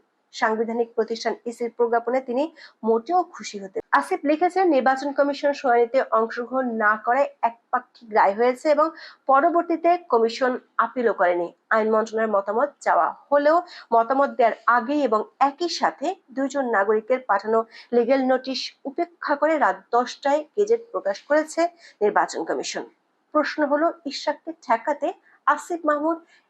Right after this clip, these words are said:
এত উঠে পড়ে লেগেছেন কেন? এর আগে যেখানে শাহাদাতের মেয়র হওয়া নিয়ে সরকারের কোনো সমস্যা হয়নি, সেখানে ইশরাকের ক্ষেত্রে কেন তিনি হাইকোর্ট দেখাতে মরিয়া হয়ে উঠেছেন?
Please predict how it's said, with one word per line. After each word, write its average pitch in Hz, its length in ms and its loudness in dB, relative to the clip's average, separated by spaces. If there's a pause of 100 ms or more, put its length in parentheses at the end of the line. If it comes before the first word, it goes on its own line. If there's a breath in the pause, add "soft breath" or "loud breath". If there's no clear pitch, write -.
(140)
এত 302 200 2 (220)
উঠে 320 280 -4
পড়ে 226 200 2
লেগেছেন 185 400 -4
কেন? 151 140 -2 (360)
এর 277 80 2 (100)
আগে 247 140 -2 (100)
যেখানে 247 260 -2 (120)
শাহাদাতের 233 460 -2 (320 loud breath)
মেয়র 254 220 6 (100)
হওয়া 294 220 4
নিয়ে 320 220 0
সরকারের 220 300 -2 (140)
কোনো 247 180 2 (120)
সমস্যা 311 400 -2
হয়নি, 330 220 0 (480 soft breath)
সেখানে 370 540 0 (320)
ইশরাকের 381 580 -4
ক্ষেত্রে 339 320 -4 (460 soft breath)
কেন 294 180 6 (180)
তিনি 320 180 2 (160)
হাইকোর্ট 269 500 0 (100)
দেখাতে 277 320 -4 (200)
মরিয়া 330 380 2 (120)
হয়ে 185 220 -2
উঠেছেন? 156 300 -10